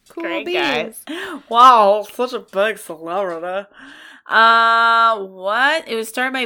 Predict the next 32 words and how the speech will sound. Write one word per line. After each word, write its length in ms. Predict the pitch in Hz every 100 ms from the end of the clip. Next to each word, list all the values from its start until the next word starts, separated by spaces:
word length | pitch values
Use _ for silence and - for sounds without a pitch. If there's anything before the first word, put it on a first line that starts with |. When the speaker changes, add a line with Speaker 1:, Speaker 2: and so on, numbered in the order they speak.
| 233
Speaker 2:
boaters 420 | - 233 240 214 214
using 280 | 202 196
magnets 400 | 185 185 196 214 -
to 60 |
recover 380 | 196 196 202 202
fallen 400 | 196 190 202 185
keys 420 | - - 190 214
from 120 | 233 208
the 80 | 202
water. 540 | 240 330 202 113 - _ _ -
Speaker 1:
Oh, 160 | 453 370
Speaker 2:
Today, 260 | 226 302
Speaker 1:
okay. 80 | 269
Speaker 2:
magnet 360 | 214 226 233 202
retrieval 460 | 190 - 285 277 240
tools 440 | - 208 190 190
are 100 | 175 180
specially 600 | _ - 233 - 269 262
designed 520 | 254 226 127 147 202
to 100 | 190
retrieve 320 | 208 202 196
items 340 | - 254 233 226
that 140 | 175
are 120 | 175
lost 460 | 175 160 180 - -
at 80 | 190
the 80 | 185
bottom 420 | 190 208 240 208
of 160 | 185
bodies 320 | 196 202 220 220
of 120 | 226
water. 440 | 196 175 170 165